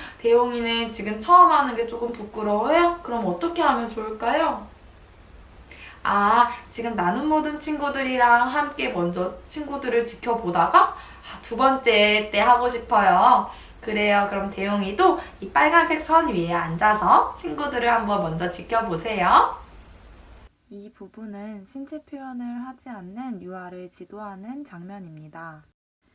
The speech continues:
Speaker 2: 조건 칠 번을 충족하는 부분이에요. 신체 표현을 하지 않는 유아를 대용이로 정한 뒤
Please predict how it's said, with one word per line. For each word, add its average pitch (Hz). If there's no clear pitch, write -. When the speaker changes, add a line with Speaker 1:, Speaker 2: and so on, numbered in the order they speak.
Speaker 2:
조건 214
칠 311
번을 233
충족하는 277
부분이에요. 180
신체 302
표현을 240
하지 247
않는 180
유아를 165
대용이로 196
정한 156
뒤 226